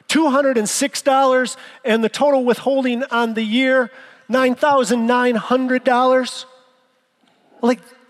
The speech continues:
I don't know, I'm not a mathematician, but that's a lot of taxes. That's like a third of someone's income, of Jane Doe's income, is withheld in taxes.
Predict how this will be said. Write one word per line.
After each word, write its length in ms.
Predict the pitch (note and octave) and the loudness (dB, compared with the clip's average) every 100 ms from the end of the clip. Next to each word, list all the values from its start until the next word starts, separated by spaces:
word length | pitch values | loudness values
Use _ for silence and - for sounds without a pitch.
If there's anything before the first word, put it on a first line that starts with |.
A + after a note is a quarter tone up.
| _ _ _ _ _ _ _ _ _ | _ _ _ _ _ _ _ _ _
I 80 | B3+ | -2
don't 140 | D#4 | 0
know, 140 | A#3+ G#3+ | 2 2
I'm 80 | C#4 | 2
not 160 | D4 | 0
a 40 | G#3+ | 2
mathematician, 680 | A#3 B3 G3 F3+ C4+ C#4 C4 | 0 0 -2 -2 -2 0 0
but 100 | - | 0
that's 160 | A4+ | 0
a 40 | B3+ | 2
lot 180 | B3 | 2
of 60 | G3+ | 0
taxes. 580 | G3+ F#3+ - - - - - _ _ _ _ _ _ - | 0 -2 -2 -10 -12 -14 -20 _ _ _ _ _ _ -2
That's 180 | D4+ | 0
like 220 | F4+ F4+ E4+ | 0 -4 -2
a 120 | B3+ | -4
third 800 | - - - G4 G4+ D4+ B3+ A3+ - - | -4 -12 -2 2 4 4 2 0 -4 -4
of 120 | C4 | 0
someone's 440 | E4 D#4 D4+ C#4 | 0 2 2 2
income, 380 | D4+ E4 G#3+ A3 | 0 0 2 0
of 80 | B3+ | 2
Jane 280 | C4 D#4+ C#4 | 2 2 2
Doe's 300 | D4 D4+ C#4+ | 2 0 -2
income, 500 | F4+ A#3 F#3 G#3+ A3+ - - - | -2 0 -2 -2 -8 -16 -8 -2
is 180 | C#4+ A#3 | 0 0
withheld 840 | C#4 - - G#4+ F#4+ B3+ B3 B3+ - - _ _ | -2 -2 -4 0 2 2 0 -4 -20 -20 _ _
in 100 | D#4 | -2
taxes. 680 | F4+ F#4+ A4 - D3+ - | 0 -2 -2 -4 -6 -10